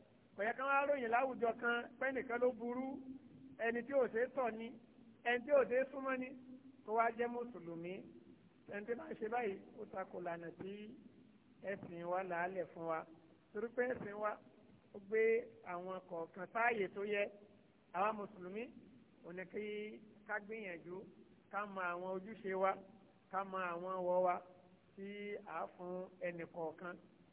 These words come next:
Ẹni tó jẹ́ òbí ẹni ni, ẹni tó jọ́gà ẹni ni, ìyàwó sọ́kọ ni, ọkọ síyàwó, òbí sọ́mọ. Àti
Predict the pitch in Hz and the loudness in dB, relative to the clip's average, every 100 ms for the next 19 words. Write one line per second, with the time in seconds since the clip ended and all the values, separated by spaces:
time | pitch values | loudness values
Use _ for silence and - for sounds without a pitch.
0 | - - 175 175 202 196 208 208 - 160 | -18 -10 -8 -6 -6 -2 0 0 0 -6
1 | 175 185 180 180 185 - - - - - | -2 -2 -2 -6 -8 -12 -20 -20 -20 -12
2 | 180 180 208 196 214 185 190 185 185 185 | -8 -6 -6 -2 -2 2 2 4 0 -6
3 | 190 - - - - - 170 170 180 196 | -10 -12 -20 -20 -20 -8 -2 2 2 2
4 | 208 202 196 190 202 - - - - - | -2 -2 -2 -2 -4 -16 -20 -20 -20 -10
5 | 185 190 190 226 220 180 185 - - - | -6 -6 -6 0 4 4 2 -4 -14 -20
6 | - - 170 160 208 220 202 196 214 - | -20 -12 -10 -6 -4 -2 0 -2 -4 -12
7 | - - - - - - - _ _ _ | -20 -20 -20 -20 -20 -20 -20 _ _ _
8 | _ _ _ _ _ _ - _ _ - | _ _ _ _ _ _ -20 _ _ -16
9 | 180 - 208 | -12 -8 -6